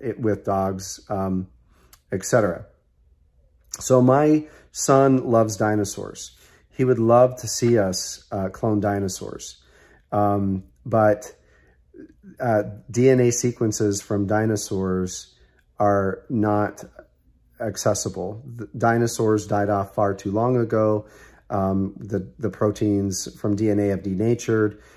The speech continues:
We just don't have access to that information. But we do have access to Ice Age animals like the woolly mammoth, um, and other creatures. Um, so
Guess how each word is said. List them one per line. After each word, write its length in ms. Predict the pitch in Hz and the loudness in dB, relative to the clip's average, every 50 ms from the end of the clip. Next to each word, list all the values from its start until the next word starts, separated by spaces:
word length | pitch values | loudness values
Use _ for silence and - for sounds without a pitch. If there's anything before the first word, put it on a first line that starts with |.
| _ _ _ | _ _ _
We 80 | - 110 | -2 -2
just 140 | 110 107 - | -2 0 0
don't 140 | 110 104 | 0 0
have 240 | 98 104 95 92 - - | 0 -2 -2 -4 -4 -4
access 640 | 120 104 104 - - - - 98 85 95 - - - | -2 -2 -2 -2 -4 -6 -4 -4 -4 -4 -6 -8 -8
to 120 | - - 95 | -10 -6 -4
that 180 | 101 95 92 | -4 -4 -2
information. 640 | 95 90 90 - 95 92 95 95 92 - - 90 92 | -4 -6 -4 -4 -2 -2 -2 -2 -4 -6 -8 -10 -8
But 140 | 95 113 104 | -6 -4 -2
we 120 | 113 107 | -2 -2
do 200 | 104 120 147 160 | 0 0 0 0
have 180 | 160 139 120 110 | 2 0 0 2
access 760 | 107 104 101 - - - 101 98 98 98 - - - - - - - _ _ _ - | 0 0 -2 -4 -4 -4 -2 -2 -2 -4 -6 -10 -14 -18 -20 -20 -20 _ _ _ -10
to 460 | - - 113 107 107 101 101 101 - | -2 0 2 4 4 4 2 0 -2
Ice 320 | - 113 107 110 - - 107 | 0 0 0 0 0 -2 -2
Age 400 | 95 90 87 82 80 - - - - | -2 -2 -2 -4 -6 -12 -16 -12 -10
animals 500 | 104 101 95 90 92 87 85 85 - 107 | -8 -6 -4 -2 -2 -4 -4 -6 -4 -2
like 400 | 101 95 95 95 92 - - - | -2 -2 -2 -4 -6 -8 -12 -10
the 140 | - 101 95 | -8 -6 -4
woolly 240 | 98 95 95 98 | -4 -2 -2 -2
mammoth, 600 | 98 101 104 110 107 104 107 107 104 - - - _ _ _ - - - - - _ _ - | -2 0 0 0 0 0 0 -2 -2 -4 -8 -18 _ _ _ -20 -20 -20 -20 -20 _ _ -4
um, 280 | 95 95 95 98 98 | -2 -2 0 0 0
and 200 | 98 - 101 98 | -2 -2 -2 -2
other 220 | 101 113 123 127 123 | 0 0 0 0 -2
creatures. 840 | - - 104 98 92 - - 95 92 92 92 90 90 - - - - _ | -2 -4 -4 -4 -4 -4 -2 -2 0 0 0 -2 -4 -8 -12 -14 -12 _
Um, 460 | 104 92 90 92 90 90 90 90 92 - _ _ _ _ _ - - - _ _ _ _ | -6 -4 -2 -2 0 -2 -2 -4 -6 -12 _ _ _ _ _ -20 -20 -20 _ _ _ _
so 720 | - - - - 107 101 98 98 95 95 95 90 - - | -12 -8 -2 0 2 2 2 2 0 0 -2 -2 -6 -10